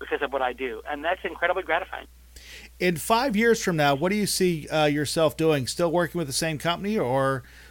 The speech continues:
Speaker 2: or finally retiring?
Speaker 1: Good Lord.
Speaker 2: <laughs>
Speaker 1: Um, I, I, I, you, from your lips to God's ears, Bill, I wish I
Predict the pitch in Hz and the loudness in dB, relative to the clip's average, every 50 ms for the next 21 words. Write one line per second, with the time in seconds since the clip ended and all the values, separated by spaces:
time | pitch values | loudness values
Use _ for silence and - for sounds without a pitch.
0 | - - - - - 143 147 147 147 147 143 139 139 131 - - - - - - | -20 -20 -16 -6 -2 0 2 2 4 4 2 2 0 -2 -6 -14 -20 -20 -20 0
1 | - 175 180 190 190 185 180 170 165 165 131 - 156 175 175 175 170 139 107 87 | 4 6 6 6 6 4 4 4 2 0 0 0 2 2 2 4 2 2 0 -2
2 | - - - - - - - - - - - - - - - - - - - - | -6 -12 -20 -20 -20 -20 -20 -20 -20 -20 -20 -20 -20 -20 -20 -20 -20 -20 -20 -20
3 | - - - - - - - - - - - - - - - - - - - - | -20 -20 -20 -20 -20 -20 -20 -20 -20 -20 -20 -20 -20 -20 -20 -20 -20 -20 -18 -18
4 | - - - - - 170 170 147 139 139 135 135 131 - - - - - - - | -18 -18 -12 0 2 4 4 6 8 10 10 10 8 4 0 -6 -4 2 4 6
5 | 220 - - 247 175 165 165 165 165 160 160 180 208 - 156 165 170 175 180 185 | 4 8 10 12 12 12 12 12 12 10 8 4 4 8 10 10 10 10 10 8
6 | 190 185 185 180 185 185 196 - - 160 165 170 180 185 165 - - - - 180 | 6 4 4 2 0 -2 -4 -6 -4 2 4 4 4 2 0 -8 -12 -4 2 4
7 | 180 175 175 175 185 - - - 180 165 170 165 - - 175 165 165 170 180 196 | 4 4 4 0 -6 -10 -14 -16 -14 -14 -14 -4 2 2 2 2 4 4 6 6
8 | 208 208 196 208 214 - - - 175 175 180 180 185 185 185 185 190 202 190 180 | 8 8 8 8 6 6 2 0 4 6 8 8 8 6 4 2 2 2 0 -2
9 | - - 156 143 143 143 147 143 139 160 165 - 185 165 151 147 | -2 0 2 4 6 6 4 4 2 -2 -2 4 4 4 4 4